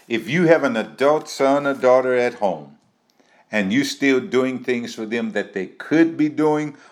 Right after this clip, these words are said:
or that they very well should be doing for themselves, you need to ask yourself the question, <laughs> is this situation the right one? Is this working out the way that it should?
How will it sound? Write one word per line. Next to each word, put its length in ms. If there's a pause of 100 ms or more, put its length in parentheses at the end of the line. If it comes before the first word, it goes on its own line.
or 160
that 200
they 120
very 320
well 280
should 540
be 100
doing 360
for 180
themselves, 880 (460)
you 180
need 200
to 120
ask 420
yourself 520
the 80
question, 560 (500)
<laughs> 540
is 640
this 280
situation 880 (180)
the 200
right 520
one? 360 (420)
Is 160
this 240
working 320
out 180
the 60
way 240
that 240
it 140
should? 680